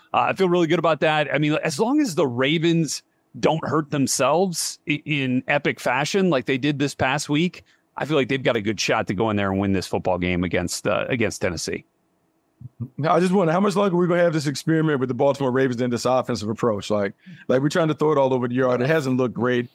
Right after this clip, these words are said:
Speaker 2: We had seven drop passes. And I just know you got Lamar Jackson.
Speaker 1: They
Speaker 2: We've
Speaker 1: could
Speaker 2: been
Speaker 1: fit a
Speaker 2: able to
Speaker 1: column.
Speaker 2: run the football the last three years. Yeah, but you don't. <laughs> Like, I mean, like, <laughs> I mean, but you didn't. So, like, I don't know what, I don't know what
Speaker 1: Right.
Speaker 2: to do. I just know that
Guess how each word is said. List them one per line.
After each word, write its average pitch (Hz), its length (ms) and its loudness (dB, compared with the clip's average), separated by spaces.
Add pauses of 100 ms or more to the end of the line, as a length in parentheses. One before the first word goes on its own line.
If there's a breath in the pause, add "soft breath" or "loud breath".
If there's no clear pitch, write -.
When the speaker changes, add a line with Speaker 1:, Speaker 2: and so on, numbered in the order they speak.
(180 loud breath)
Speaker 2:
We 139 120 2
had 151 120 2
seven 170 320 2
drop 147 320 2
passes. 139 580 -2 (240 loud breath)
And 160 160 2
I 185 100 4
just 180 200 0
know 165 180 4
you 147 140 0
got 180 120 4
Lamar 160 280 2
Jackson. 139 460 0
Speaker 1:
They 160 80 2
Speaker 2:
We've - 60 -4
Speaker 1:
could - 60 -2
Speaker 2:
been 185 100 4
Speaker 1:
fit 294 40 4
a - 60 2
Speaker 2:
able 165 80 0
to - 40 0
Speaker 1:
column. 139 140 2
Speaker 2:
run 143 100 0
the 131 80 -2
football 135 460 0 (460)
the 143 100 4
last 160 420 2
three 156 180 2
years. 160 160 2
Yeah, 240 200 4
but 147 180 -2
you 156 60 -6
don't. - 300 0
<laughs> - 200 -16
Like, 233 260 2
I 285 200 0
mean, 277 200 2
like, - 460 0
<laughs> - 460 -6
I 277 120 4
mean, 254 120 2
but 247 160 0
you 233 60 0
didn't. 226 360 2
So, 220 460 0 (260 loud breath)
like, 240 320 2
I 233 140 2
don't 233 100 0
know 233 120 2
what, 220 180 0 (280 soft breath)
I - 120 2
don't 220 100 2
know 226 60 4
what 214 80 4
Speaker 1:
Right. 247 100 4
Speaker 2:
to 233 60 4
do. 202 120 2
I 214 120 4
just 214 200 0
know 214 220 2
that 185 280 2